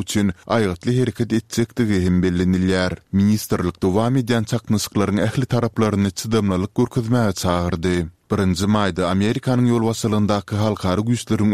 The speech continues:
öz goşunlaryny Awganistandan çykaryp başlamagy bilen Talibanyň ýurdun on üç etrawyny öz gul astyna geçirendigi aýdylýar. Bu sebäpli Kabul hökümetiniň we Awgan howpsuzlyk güýçleriniň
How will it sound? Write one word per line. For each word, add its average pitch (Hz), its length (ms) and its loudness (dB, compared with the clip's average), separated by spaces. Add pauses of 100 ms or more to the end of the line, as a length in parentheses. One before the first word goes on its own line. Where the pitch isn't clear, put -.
öz 131 140 0
goşunlaryny 101 580 0
Awganistandan 95 800 0
çykaryp - 360 -4
başlamagy 95 640 0
bilen 101 380 0
Talibanyň 95 680 0
ýurdun 98 400 2
on 101 280 2
üç - 200 -8
etrawyny 107 560 0 (100)
öz 120 180 0
gul 117 120 2
astyna 117 380 0
geçirendigi 101 720 0
aýdylýar. 87 600 0 (240)
Bu 117 100 2
sebäpli 95 720 0
Kabul 98 400 0
hökümetiniň 117 680 0
we 101 60 4
Awgan 101 420 2
howpsuzlyk 95 460 -2
güýçleriniň 117 480 0